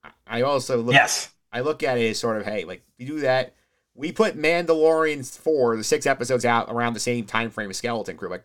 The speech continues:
Speaker 1: what was it, like, holiday twenty-five. You can end right before Christmas and say, "Hey, movie's coming in six months," 'cause they have a May release date on the calendar. I think that's sort of what they're looking at.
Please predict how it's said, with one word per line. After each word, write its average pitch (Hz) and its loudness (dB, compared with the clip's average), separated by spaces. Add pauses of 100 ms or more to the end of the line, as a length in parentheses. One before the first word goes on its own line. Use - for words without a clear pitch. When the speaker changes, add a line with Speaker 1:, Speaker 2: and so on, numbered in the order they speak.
(140)
Speaker 1:
what 92 -12
was 80 -10
it, 95 -10
like, - -12
holiday 117 0
twenty-five. 117 -2 (800)
You 143 -12
can 151 2
end 147 0
right 151 4
before 160 2
Christmas 135 0
and 131 2
say, - -
"Hey, 147 0 (360)
movie's 240 4
coming 220 4
in - -6
six 190 -4
months," 160 2
'cause 110 -6
they 131 0
have 147 -2
a 135 -2
May 143 0
release 127 -2
date 110 0
on 113 -2
the 98 -8
calendar. 101 -6
I - -8
think 127 -6
that's 120 0
sort 123 0
of 113 -2
what 113 -2
they're 98 -4
looking 98 -6
at. 73 -12